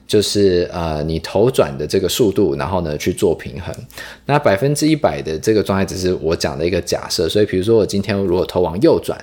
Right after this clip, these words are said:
然后我右边这边的那个 neurological firing 就会往上跑。那借由就是头的动作呢，然后呢，去增加那个，呃，神经的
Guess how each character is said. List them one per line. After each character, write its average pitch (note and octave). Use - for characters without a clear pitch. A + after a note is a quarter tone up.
然 G#2+
后 A#2
我 F2+
右 C#3
边 A2+
这 A#2+
边 G#2
的 D#2
那 F#2+
个 D#2+
neurological F2+
firing A2
就 F2
会 F2+
往 E2+
上 F#2
跑。 -
那 B2+
借 C#3
由 G2+
就 A#2
是 A2+
头 F#2
的 A#2
动 B2+
作 A#2
呢， D#2+
然 E2
后 G2
呢， E2
去 F#2+
增 G2
加 F#2+
那 G2
个， E2
呃， C#2+
神 G2+
经 A2+
的 E2